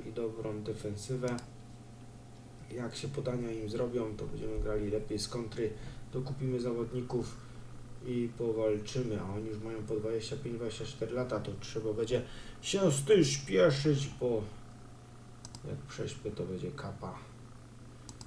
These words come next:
Tutaj mamy osiemnastu zawodników, jednego można wywalić. E, tu jest jakiś chyba bramkarz. Ja, defensywę ćwiczymy. Jakiś bramkarz. Podania, defensywa.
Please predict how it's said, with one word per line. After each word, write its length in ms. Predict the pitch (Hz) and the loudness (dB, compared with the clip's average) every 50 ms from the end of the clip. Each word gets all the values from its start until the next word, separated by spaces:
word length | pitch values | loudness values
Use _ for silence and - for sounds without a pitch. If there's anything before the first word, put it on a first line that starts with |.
| - - - - - - - - - - - | -14 -14 -16 -16 -16 -16 -16 -14 -16 -14 -10
Tutaj 380 | - 117 107 - 113 113 117 - - 113 | -8 -8 -4 -2 -2 -2 -2 -2 -4 -6
mamy 180 | 113 110 110 113 | -6 -6 -4 -4
osiemnastu 560 | 110 104 - - 123 123 123 120 - - 113 | -6 -6 -6 -6 -6 -6 -6 -6 -6 -6 -4
zawodników, 720 | 113 110 104 107 107 120 120 120 - 139 135 127 - 120 | -4 -2 -2 -2 -4 -4 -4 -2 0 2 2 2 2 0
jednego 500 | 120 113 104 110 110 113 117 113 110 113 113 110 | 0 -2 -2 -2 -4 -4 -4 -4 -4 -4 -4 -4
można 540 | 107 107 110 110 110 107 104 107 110 110 110 | -4 -4 -4 -4 -4 -4 -4 -4 -4 -4 -4
wywalić. 1040 | 107 104 107 110 107 104 104 101 95 92 92 92 92 92 98 95 95 - - - - - - - - - - - - - - - - - - - - - - - - - - - - - - - - - - - - - - - - - - - - - - - - - - | -2 0 0 0 0 0 -2 -2 -2 -2 -2 -2 -2 -2 -2 -2 -4 -4 -8 -10 -10 -8 -10 -8 -8 -8 -8 -8 -8 -10 -10 -10 -10 -10 -10 -10 -10 -12 -12 -10 -8 -8 -8 -6 -8 -8 -8 -10 -12 -10 -10 -8 -8 -8 -8 -6 -8 -8 -6 -6 -6 -6 -6 -6 -6 -4 -2
E, 220 | 120 120 123 120 | 0 2 2 0
tu 160 | - - 139 139 | 2 8 12 12
jest 180 | 139 139 - | 12 12 12
jakiś 320 | - - - - - - - | 10 6 2 -2 -4 0 2
chyba 220 | 143 131 131 127 | 2 4 4 4
bramkarz. 600 | 120 143 139 139 135 - - 117 107 - - - - - - - - - - - - - 117 | 6 10 12 12 12 12 10 6 2 0 -2 -4 -8 -10 -12 -12 -14 -14 -14 -12 -10 -10 -8
Ja, 140 | 110 104 104 101 113 | -6 -6 -6 -4 -6
defensywę 600 | 107 104 - 113 107 104 - 127 113 107 110 104 | -6 -6 -4 -6 -6 -6 -6 -6 -4 -2 -2 -4
ćwiczymy. 520 | - - - 104 - - 110 101 98 95 95 - - - - - - 139 104 | -4 -6 -8 -8 -6 -6 -4 -4 -4 -4 -6 -6 -10 -10 -10 -8 -8 -6 -6
Jakiś 420 | 104 107 107 - - 123 110 104 101 | -6 -6 -8 -8 -6 -6 -4 -4 -4
bramkarz. 720 | 98 110 110 113 110 107 101 101 - - - - - - - - - - - - - - - - - - | -2 -2 -2 -2 -2 -2 -4 -4 -6 -8 -8 -8 -8 -10 -10 -10 -12 -12 -12 -12 -12 -12 -12 -12 -12 -10
Podania, 380 | - - 113 120 123 123 117 113 | -10 -8 -6 -4 -4 -4 -4 -4
defensywa. 800 | 110 110 104 104 - 98 95 - - - 117 117 110 - 113 | -4 -6 -6 -6 -6 -8 -8 -8 -8 -8 -8 -8 -6 -6 -6